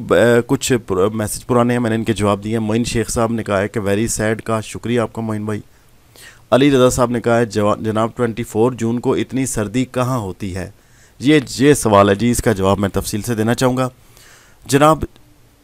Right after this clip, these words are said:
ट्वेंटी फ़ोर जून जब, या ट्वें-, जून का जब महीना, मई और जून का महीना, हिंदुस्तान और पाकिस्तान में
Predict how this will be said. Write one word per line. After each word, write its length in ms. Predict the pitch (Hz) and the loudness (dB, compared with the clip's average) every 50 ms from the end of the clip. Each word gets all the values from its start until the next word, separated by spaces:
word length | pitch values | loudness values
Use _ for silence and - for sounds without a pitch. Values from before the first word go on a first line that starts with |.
| _ _ _ _ _ _ _ | _ _ _ _ _ _ _
ट्वेंटी 400 | - 147 151 156 151 139 - 180 | 2 4 4 4 2 2 0 -2
फ़ोर 340 | - - - 127 139 151 151 | 0 0 0 2 2 2 2
जून 420 | 123 98 98 110 117 131 143 147 123 | 0 -2 -2 0 0 0 0 -2 -2
जब, 220 | 117 123 120 113 | -2 -2 -2 0
या 300 | 120 117 117 107 107 117 | -2 0 0 0 0 -2
ट्वें-, 340 | 113 - 123 127 117 101 90 | -2 -4 -4 -6 -6 -6 -6
जून 260 | 87 120 127 135 147 | -4 -2 0 0 0
का 140 | 131 131 131 | -2 -2 -4
जब 160 | 117 113 113 | -4 -4 -6
महीना, 380 | 104 104 104 101 101 104 113 113 | -6 -6 -6 -6 -4 -4 -4 -4
मई 280 | 107 104 101 101 110 117 | -4 -4 -4 -2 0 0
और 140 | 117 110 | 0 -2
जून 240 | 87 - 101 104 110 | -2 -4 -6 -6 -6
का 120 | 107 113 107 | -6 -6 -6
महीना, 400 | 101 98 98 95 95 101 101 - - - - _ - - - - - - | -6 -6 -6 -6 -6 -8 -8 -10 -12 -20 -20 _ -20 -20 -20 -8 -2 0
हिंदुस्तान 540 | 123 127 123 131 127 - 147 135 139 147 | 2 2 2 2 0 0 0 0 0 0
और 80 | 139 123 | 0 -2
पाकिस्तान 540 | - 123 117 110 - 110 - - 110 113 113 | 0 -2 -2 -2 -2 -6 -4 -2 -2 -2 -2
में 160 | 113 113 107 | -2 -4 -4